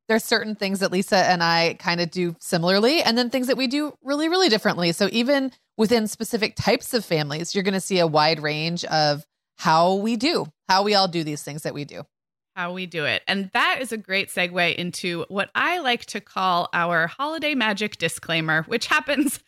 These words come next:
Speaker 2: <laughs> near the beginning of many episodes this time of year. And that is that if you have little ears who typically listen along with you,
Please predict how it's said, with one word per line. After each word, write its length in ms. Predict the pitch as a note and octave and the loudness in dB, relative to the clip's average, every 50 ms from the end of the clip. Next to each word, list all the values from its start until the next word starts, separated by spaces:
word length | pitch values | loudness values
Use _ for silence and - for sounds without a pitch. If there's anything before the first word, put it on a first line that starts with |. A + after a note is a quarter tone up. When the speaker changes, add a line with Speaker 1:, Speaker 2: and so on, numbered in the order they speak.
| - - | -20 -18
Speaker 2:
<laughs> 180 | - - - - | -16 -14 -6 -2
near 260 | C#4 D4+ F4 G4 G#4 | 0 2 2 2 2
the 80 | D#4+ | 0
beginning 480 | E4 C4+ D#4 A3+ B3 B3 A#3+ A#3+ A#3 A3+ | 0 -2 -2 0 0 0 0 0 -2 -2
of 240 | - G3 G#3 G3+ - - | 0 0 0 0 -2 -2
many 440 | G#3 A3+ A3 A3 A3 B3 D4+ E4 C4+ | 0 0 2 2 2 2 0 0 0
episodes 560 | A#3 A#3+ - B3 B3+ - - G#3 G#3+ F#3+ - | -2 -2 -2 -4 -4 0 0 0 0 0 -2
this 220 | - E3+ F3 - | -8 -8 -8 -8
time 240 | - - F3 E3 E3 | -4 -2 -2 -2 -2
of 160 | D#3+ E3 E3 | -4 -8 -6
year. 200 | D#3 D#3 C#3+ D3 - | -2 0 0 0 0
And 180 | - G#3 A3 G#3+ | -2 -2 -2 0
that 140 | G#3+ G#3+ A#3 | 0 0 0
is 220 | C4 D4 C4 A#3+ | 0 -2 -4 -6
that 260 | G#3+ G#3+ G3+ F#3+ F#3 - | -2 0 0 0 0 0
if 180 | G3+ A3 G#3+ - | -4 -4 -4 -4
you 320 | G3+ G#3+ A3+ A3+ B3 C#4 | -6 -4 -2 -2 -2 -2
have 180 | C#4 C#4 B3+ A3+ | -2 -2 -2 -2
little 320 | A3 G3+ G3+ G#3 G#3+ A3+ - | -2 -4 -2 -2 -2 -4 -4
ears 320 | - G3+ F#3+ F#3+ G3+ G#3 - | -4 -2 -2 -2 -2 -2 -4
who 100 | G#3+ F#3 | -8 -8
typically 540 | - - - F3+ - F3+ F3+ - G3 F#3 | -6 -6 -6 -6 -6 -8 -8 -6 -6 -6
listen 340 | F3 D3+ E3 - - F3+ F3 | -4 -4 -6 -4 -4 -6 -4
along 320 | E3 E3+ E3 D#3 D#3 D#3 D#3 | -4 -2 -2 -2 -2 -2 -4
with 160 | D3+ D#3 _ - | -6 -8 _ -6
you, 220 | C4 D4+ F4+ G#4 | -6 -6 -6 -6